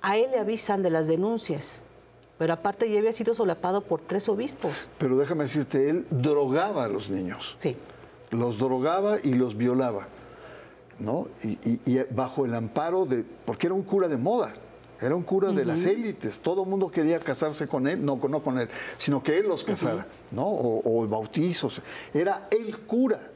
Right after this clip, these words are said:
Speaker 2: de San Luis, ¿no?
Speaker 1: Así es.
Speaker 2: Y además otra cosa, Maru, perdón, pero me viene a la mente que fue apoyado por el cardenal Norberto Rivera, que envía a sus abogados.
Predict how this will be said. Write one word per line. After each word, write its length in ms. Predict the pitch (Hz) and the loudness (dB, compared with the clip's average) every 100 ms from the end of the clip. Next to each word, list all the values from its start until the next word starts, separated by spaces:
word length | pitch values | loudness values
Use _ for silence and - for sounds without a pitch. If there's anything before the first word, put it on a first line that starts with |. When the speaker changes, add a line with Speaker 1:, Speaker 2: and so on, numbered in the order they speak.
| - | -14
Speaker 2:
de 140 | - 113 | -6 -4
San 220 | 107 101 | -2 -2
Luis, 340 | 98 - - - - - - - - | -2 -4 -10 -12 -20 -20 -20 -20 -10
¿no? 260 | 190 202 240 175 | -6 -4 -6 -6
Speaker 1:
Así 260 | 175 - | -6 -2
es. 200 | 214 - - - - | -4 -6 -14 -10 -2
Speaker 2:
Y 80 | 123 | 0
además 360 | 113 120 156 | 0 0 0
otra 220 | 165 151 127 | 0 -2 -2
cosa, 380 | 147 - 101 - | -2 -2 -4 -6
Maru, 280 | 104 113 104 | -6 -4 -2
perdón, 420 | - 104 113 135 127 - - - - - | -4 -2 0 -2 -4 -12 -18 -18 -18 -8
pero 260 | - 113 110 | -2 0 -2
me 180 | 131 117 | 0 2
viene 220 | 110 143 | 2 2
a 40 | 151 | 2
la 100 | 127 | 2
mente 340 | 123 127 143 | 2 2 0
que 140 | 135 120 | -2 -4
fue 240 | - 180 | 0 -2
apoyado 480 | 180 143 131 160 180 | 0 0 0 0 -2
por 260 | - 139 | 0 0
el 140 | 120 110 | 0 0
cardenal 440 | 123 110 117 151 | -2 0 0 2
Norberto 480 | 156 113 123 143 151 | 0 0 0 0 0
Rivera, 360 | 131 139 156 151 | 2 2 0 0
que 120 | 143 | 2
envía 520 | 143 143 196 269 277 | 2 2 2 2 2
a 20 | |
sus 220 | 123 113 | 0 -2
abogados. 560 | 113 110 110 123 170 - | -2 0 2 2 2 -2